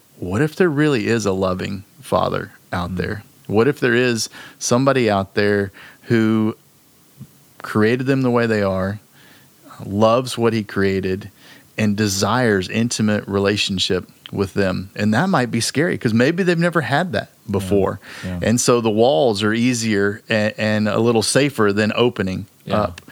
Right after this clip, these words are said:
Speaker 1: Um, but man, the risk in opening up, it's like any significant relationship. Uh, it's scary,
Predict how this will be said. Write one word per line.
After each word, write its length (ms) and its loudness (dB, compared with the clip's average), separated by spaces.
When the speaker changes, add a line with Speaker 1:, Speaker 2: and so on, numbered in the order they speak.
Speaker 1:
Um, 300 0
but 140 -6
man, 240 2
the 100 2
risk 440 0
in 120 0
opening 420 -2
up, 200 0
it's 180 -2
like 240 0
any 220 -2
significant 680 -4
relationship. 720 -2
Uh, 520 2
it's 180 -6
scary, 480 0